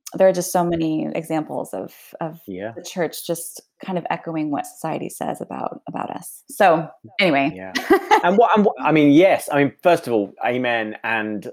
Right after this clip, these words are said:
Speaker 2: I love the, the deep theology that we've just gone into there. Um, uh,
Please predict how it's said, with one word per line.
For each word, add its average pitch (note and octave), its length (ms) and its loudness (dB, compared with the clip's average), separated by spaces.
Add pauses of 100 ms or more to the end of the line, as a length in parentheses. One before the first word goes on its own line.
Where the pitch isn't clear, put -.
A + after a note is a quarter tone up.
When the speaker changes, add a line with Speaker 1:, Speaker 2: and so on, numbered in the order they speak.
Speaker 2:
I A#2 80 0
love A#2 260 4
the, G#2+ 240 -4
the A2+ 80 0
deep A#2+ 300 0
theology A2 420 0
that F#2+ 80 -4
we've F#2+ 140 -6
just - 260 -10
gone G2 160 -4
into G2+ 240 -10
there. G2+ 240 -4 (540)
Um, B2 420 0 (420)
uh, - 100 -4